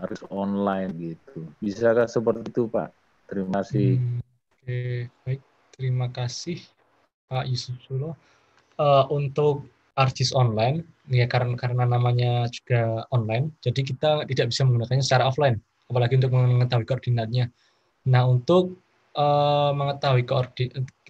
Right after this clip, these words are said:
Speaker 2: ketika kita mau mengambil koordinat di lapangan, eh, sebenarnya ada produk lain dari Esri. Nah, mungkin nanti bisa, kalau itu, itu kebutuhan komersial, tapi ke, kalau di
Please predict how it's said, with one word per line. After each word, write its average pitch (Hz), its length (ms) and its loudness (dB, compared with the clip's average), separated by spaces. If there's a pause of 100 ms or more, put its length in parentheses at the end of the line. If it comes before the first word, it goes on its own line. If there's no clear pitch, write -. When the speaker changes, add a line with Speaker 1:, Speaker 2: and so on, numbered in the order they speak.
(160)
Speaker 2:
ketika 139 320 0
kita 139 320 -2
mau 143 240 2
mengambil 139 400 4
koordinat 135 320 2
di 120 80 -4
lapangan, 120 800 -2 (640)
eh, 120 560 2
sebenarnya 143 480 2
ada 135 240 2
produk 131 400 2
lain 120 640 -2
dari 123 240 -2
Esri. 113 560 -6 (720)
Nah, 117 160 0
mungkin 131 320 -2
nanti 151 160 0
bisa, 117 560 0 (240)
kalau 131 240 2
itu, 185 400 2
itu 170 160 2
kebutuhan 135 240 6
komersial, 131 560 4
tapi 139 400 -2
ke, 123 400 0 (160)
kalau 135 240 0
di 123 80 2